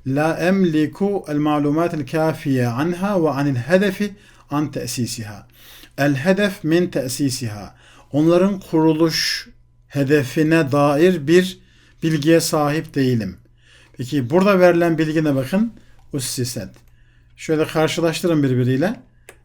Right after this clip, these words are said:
E, şöyle karşılaştırın. Bakın ne diyor? Ben, e, onların kuruluş hedefini bilmiyorum. Bilmiyorsan al ben sana söylüyorum bak. Şunun için.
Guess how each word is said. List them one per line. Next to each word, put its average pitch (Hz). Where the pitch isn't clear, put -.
E, 127
şöyle 131
karşılaştırın. 143
Bakın 156
ne 160
diyor? 165
Ben, 160
e, 139
onların 170
kuruluş 175
hedefini 156
bilmiyorum. 165
Bilmiyorsan 185
al 170
ben 165
sana 165
söylüyorum 143
bak. 110
Şunun 165
için. 120